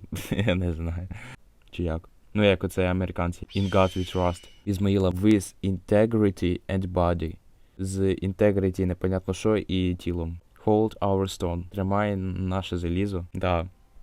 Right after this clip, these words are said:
Жаль, те, що ми не встигли подивитися, який там був девіз в Закарпатті. Ну, вже не подивитись нам. Так, в той час, як я зрозумів, тут кримчани зараз воюють з миколаївцями. Ну, або з миколаями, як правильно. Так, поки що в Волині появився новий король.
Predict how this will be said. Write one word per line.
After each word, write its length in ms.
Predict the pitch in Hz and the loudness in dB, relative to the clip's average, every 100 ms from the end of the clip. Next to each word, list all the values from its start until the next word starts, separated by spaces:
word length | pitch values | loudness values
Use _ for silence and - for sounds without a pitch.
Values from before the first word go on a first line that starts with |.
| - - | -20 -8
Жаль, 220 | 90 87 | 0 0
те, 100 | 85 | -2
що 120 | - | -4
ми 100 | 95 | -2
не 80 | 92 | 0
встигли 300 | 90 98 92 | 0 -2 -2
подивитися, 540 | 92 92 92 92 - 87 | -2 -2 0 -4 -6 -6
який 180 | 87 | -4
там 120 | 87 90 | -6 -4
був 180 | 92 | -2
девіз 320 | 92 90 92 92 | -2 0 -2 -4
в 60 | |
Закарпатті. 580 | 92 82 85 - 101 98 - - - | -8 -4 -4 -2 -4 -6 -14 -20 -20
Ну, 240 | - 131 120 - | -10 -8 -8 -6
вже 300 | 95 90 85 - - | -2 0 -2 -6 -4
не 100 | 98 | -2
подивитись 640 | 90 87 - - - - - - - | -2 -4 -6 -8 -10 -10 -20 -20 -12
нам. 260 | 80 78 90 _ _ | -8 -6 -8 _ _
Так, 260 | 98 87 - | 0 0 -2
в 60 | |
той 140 | - 90 | -8 -6
час, 240 | 98 95 | -6 -6
як 120 | 90 | -6
я 60 | 92 | -6
зрозумів, 440 | 92 95 95 95 | -4 -2 -2 -2
тут 260 | 90 95 90 | -4 -6 -6
кримчани 540 | 95 92 90 101 101 | -4 -4 -2 -2 -2
зараз 340 | 95 92 92 - | -2 -2 -2 -2
воюють 400 | 98 98 95 92 | 0 2 0 -2
з 80 | 98 | -4
миколаївцями. 760 | 95 - 92 95 92 95 92 92 - | -4 0 0 2 0 -2 -4 -4 -4
Ну, 60 | |
або 180 | 120 101 | -2 0
з 60 | 92 | 0
миколаями, 640 | 90 - 90 92 90 85 - _ - | -2 0 0 2 0 -4 -8 _ -10
як 140 | 87 - | -10 -4
правильно. 360 | 90 87 87 87 - | -2 -2 -4 -8 -6
Так, 160 | 85 - - - - | -6 -6 -20 -20 -10
поки 220 | 98 92 | -6 -4
що 160 | 92 92 | -2 -2
в 20 | |
Волині 420 | 90 90 90 85 87 | 0 0 0 -2 -6
появився 380 | - 92 90 87 | -2 0 0 -2
новий 200 | 90 87 | -2 -2
король. 300 | 87 92 117 | -2 0 0